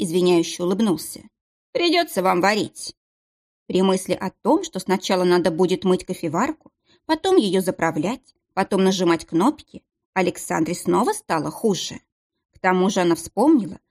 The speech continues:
что Пабло очень отрицательно относится ко всем, кто пользуется его кофеваркой. Готового продукта не жалеет, а заваривать разрешает только Дарья. И понять его можно. Кофеварка дорогущая.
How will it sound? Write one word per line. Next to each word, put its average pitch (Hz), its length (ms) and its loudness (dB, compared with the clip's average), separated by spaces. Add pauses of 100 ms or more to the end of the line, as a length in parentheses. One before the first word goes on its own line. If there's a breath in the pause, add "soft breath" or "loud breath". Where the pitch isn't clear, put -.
(160)
что - 200 -4
Пабло 339 360 2
очень - 340 -4
отрицательно 208 760 -2
относится 202 560 -2
ко 180 140 -4
всем, 285 380 0
кто 202 180 -6
пользуется 180 540 -2
его 180 180 0
кофеваркой. 214 680 -4 (580)
Готового 185 520 0
продукта 170 480 -2
не 202 140 4
жалеет, 262 540 0 (240)
а 196 100 0
заваривать 185 540 2
разрешает 190 680 -2
только 180 280 -2
Дарья. 185 480 -2 (480)
И 196 80 -8
понять 190 400 0
его 196 140 0
можно. 254 460 0 (400)
Кофеварка 180 540 0
дорогущая. 277 720 0